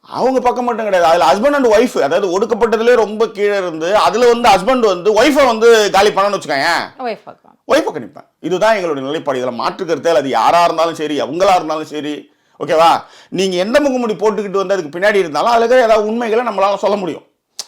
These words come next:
Speaker 1: இதை எப்படி இவங்க ஹேண்டில் பண்ணிருக்கலாம்னு பேச முடியும். That's all. அதுல வந்து உங்க பக்கம் ஒரு நியாயம் இருக்கும், அவங்க பக்கம் ஒரு நியாயம் இருக்கும். நீங்க தொடர்ந்து பார்த்துட்டு இருப்பீங்க. நீங்க எவ்வளவு நிராகரிப்பு அப்படி இப்படின்ற விஷயங்கள்லாம் நீங்க பார்த்திருப்பீங்க, போயிருப்பீங்கன்னு வந்தாலும் கூட, நீங்க கேட்குற சில கேள்வி நியாயமான கேள்வி. இப்ப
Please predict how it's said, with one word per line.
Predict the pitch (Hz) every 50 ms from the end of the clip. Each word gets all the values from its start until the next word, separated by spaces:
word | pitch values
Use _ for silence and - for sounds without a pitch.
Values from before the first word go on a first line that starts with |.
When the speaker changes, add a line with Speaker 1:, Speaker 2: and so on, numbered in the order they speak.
| _ _ _ - - _ _ _ _ _
Speaker 1:
இதை | - 190 220 220
எப்படி | 214 214 285 311
இவங்க | 294 262 226 202 196
ஹேண்டில் | 233 254 233 185 196 190
பண்ணிருக்கலாம்னு | 220 233 226 220 226 220 233 208
பேச | 180 170 175 -
முடியும். | 175 160 135 117 113 - _ _ _
That's | 113 127 151 156 - 262
all. | 214 175 - -
அதுல | - 117 151 170 185
வந்து | 180 202 202 196 220 220
உங்க | 196 180 180 185
பக்கம் | 185 185 185 196 220 208
ஒரு | 202 185
நியாயம் | 180 175 175 180 180 180
இருக்கும், | 175 175 160 190 175
அவங்க | 180 190 190 180
பக்கம் | 160 180 165 190 190
ஒரு | 175 175
நியாயம் | 175 175 170 170 170
இருக்கும். | 185 185 175 139 165 165 165
நீங்க | 196 190 196 180
தொடர்ந்து | 175 170 175 165 180
பார்த்துட்டு | 156 151 156
இருப்பீங்க. | 143 170 175 175
நீங்க | 175 170 160 156
எவ்வளவு | 156 175 190 190 190 190
நிராகரிப்பு | 175 165 180 185 175 180 170 160 135 - 175 170
அப்படி | 160 147 160
இப்படின்ற | 160 156 165 170 165 160 165 165 165 160 156 151 151
விஷயங்கள்லாம் | 147 - 175 165 156 160 160 170
நீங்க | 170 170 160 151 139 156
பார்த்திருப்பீங்க, | 160 165 156 156 156 143 151 165 160 143
போயிருப்பீங்கன்னு | 160 160 165 160 139 151 160 160
வந்தாலும் | 160 151 143 147 151 147 147 139 - -
கூட, | 110 101 95 98 135 156 160 151 - - _ _ _ _ _ _ _ _ _ _ _
நீங்க | - 269 311 311 294
கேட்குற | 277 277 285 302 302 - 302
சில | 285 - 247 254
கேள்வி | 254 - 277 277 262
நியாயமான | 233 220 214 220 233 240 240 240 233 214
கேள்வி. | 170 180 160 143 123 107 - -
இப்ப | 165 147 170 170 180 190 151 123